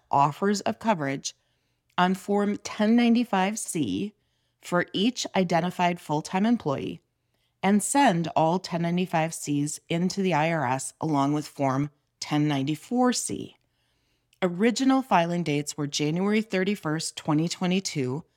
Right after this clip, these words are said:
for providing the ten ninety-five C to employees, February twenty-eighth, twenty twenty-two to file with the I R S by paper, and March thirty-first to file electronically.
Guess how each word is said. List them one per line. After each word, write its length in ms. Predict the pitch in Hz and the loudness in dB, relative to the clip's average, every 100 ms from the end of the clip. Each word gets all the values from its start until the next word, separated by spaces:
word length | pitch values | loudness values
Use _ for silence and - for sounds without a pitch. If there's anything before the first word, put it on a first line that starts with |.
| _ - | _ -20
for 160 | - 175 | -4 -4
providing 540 | - 185 170 165 185 | 0 4 6 6 4
the 80 | 202 | 2
ten 260 | 190 160 170 | 0 -2 -2
ninety-five 560 | 160 180 180 147 147 | 0 -2 0 -2 -2
C 300 | - - 156 | -4 -6 -6
to 220 | 147 175 | -8 -6
employees, 920 | 170 175 160 160 - 147 104 - - - _ _ _ _ _ _ _ | -6 -4 0 0 0 -2 -4 -6 -10 -14 _ _ _ _ _ _ _
February 600 | - - 202 226 214 208 | -4 2 4 4 2 2
twenty-eighth, 680 | 214 - 208 208 165 180 - | 0 0 2 2 2 -2 -6
twenty 320 | - 170 170 | -6 -4 -4
twenty-two 600 | 175 170 165 170 - 151 | -4 -6 -4 -6 -4 -6
to 120 | 156 151 | -6 -8
file 540 | - 151 147 170 190 _ _ _ | -2 0 2 0 -4 _ _ _
with 160 | 175 170 | -6 0
the 120 | 190 | 2
I 200 | 160 160 | 2 2
R 100 | 170 | 2
S 240 | 143 151 | 2 0
by 180 | - 180 | -4 -2
paper, 540 | 190 - 135 - - 160 _ _ _ - | -2 -4 -4 -4 -8 -8 _ _ _ -2
and 200 | 175 175 | 2 4
March 380 | 160 151 - - | 2 2 0 -2
thirty-first 640 | 160 165 190 135 131 - | 0 0 -2 -4 -6 -6
to 100 | - | -8
file 400 | 151 139 139 147 | -2 -2 0 -2
electronically. 840 | - 147 147 - 247 233 - - | -2 -2 -2 0 2 2 -2 -10